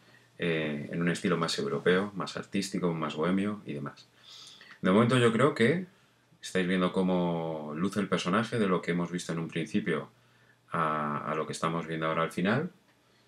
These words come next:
cómo ha ganado en, en peso, en volumen y, eh, pues, eh, cómo ha ido cogiendo color poco a poco, ¿vale? Simplemente teniendo un poquito de paciencia, ¿vale? Últimos retoques,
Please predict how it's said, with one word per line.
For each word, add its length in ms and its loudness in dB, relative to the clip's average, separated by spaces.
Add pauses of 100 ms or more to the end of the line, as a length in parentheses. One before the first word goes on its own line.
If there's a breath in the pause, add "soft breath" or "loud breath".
(200 soft breath)
cómo 200 2
ha 60 0
ganado 400 0
en, 400 -8 (160)
en 180 -8
peso, 520 0
en 120 -2
volumen 600 2 (1500 soft breath)
y, 200 8
eh, 80 4
pues, 440 0
eh, 720 -8 (180)
cómo 200 4
ha 40 6
ido 160 2
cogiendo 320 0
color 260 2
poco 200 -2
a 80 -2
poco, 320 -4 (100)
¿vale? 240 0
Simplemente 460 -2
teniendo 280 -2
un 80 -8
poquito 300 -6
de 80 -2
paciencia, 640 0 (760 soft breath)
¿vale? 180 0
Últimos 360 -2
retoques, 1000 -2